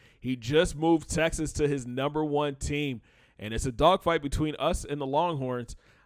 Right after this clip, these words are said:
Uh, he is coming off a visit to the Longhorns last week, uh, which explains why he has them in the lead right now.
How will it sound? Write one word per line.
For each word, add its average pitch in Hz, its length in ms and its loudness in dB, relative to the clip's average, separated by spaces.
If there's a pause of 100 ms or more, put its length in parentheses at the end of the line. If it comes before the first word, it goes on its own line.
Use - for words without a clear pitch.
Uh, 95 120 -10
he 117 160 -8
is 117 120 -4
coming 139 320 -2
off 131 260 0
a 117 120 -4
visit 117 500 -2
to 139 120 -2
the 127 60 -4
Longhorns 131 640 -4
last 127 360 -4
week, 123 320 -4 (300)
uh, 104 240 -8
which 113 220 -4
explains 120 460 -6
why 117 160 -2
he 120 180 -6
has 117 200 -4
them 110 320 -6
in 113 140 -8
the 107 60 -10
lead 113 320 -4
right 113 260 -6
now. 113 340 -8